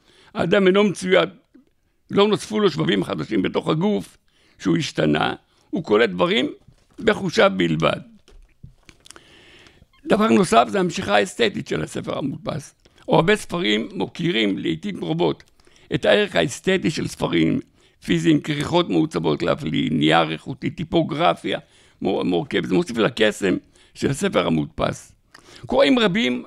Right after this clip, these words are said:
מתגאים בבניית אוספי ספרים מיוחדים אישיים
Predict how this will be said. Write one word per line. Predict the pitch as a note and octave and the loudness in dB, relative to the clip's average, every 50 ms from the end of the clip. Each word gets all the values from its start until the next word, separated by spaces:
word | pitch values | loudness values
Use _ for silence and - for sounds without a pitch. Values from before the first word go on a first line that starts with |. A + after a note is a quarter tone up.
| - C4 | -10 -8
מתגאים | - F#3 D#3+ D3 D3 D3 G3 A#3 C#4+ D4 C#4+ A#3 F#3 E3 D#3+ - G3 | -6 -6 -4 -4 0 0 0 0 2 0 0 0 0 -2 -4 -6 -8
בבניית | G3+ F3+ E3 D3+ D#3+ F3+ G3 G3 G3 - | -6 -6 -4 -4 -2 0 0 -2 -2 -4
אוספי | - - - F3+ - - D#3 - G#3+ G3 | -10 -10 -10 -8 -8 -8 -6 -6 -6 -6
ספרים | E3 - - F#3 E3+ G3+ G#3+ | -6 -6 -8 -6 -6 -6 -6
מיוחדים | G3+ F#3 F3+ D#3+ E3+ F3+ F3+ G3 - - _ _ _ | -6 -6 -6 -8 -8 -6 -6 -6 -8 -8 _ _ _
אישיים | - F3 D#3 F3 G#3 A3 G#3 F#3+ D3 - | -14 -14 -10 -8 -6 -4 -2 -2 -2 -4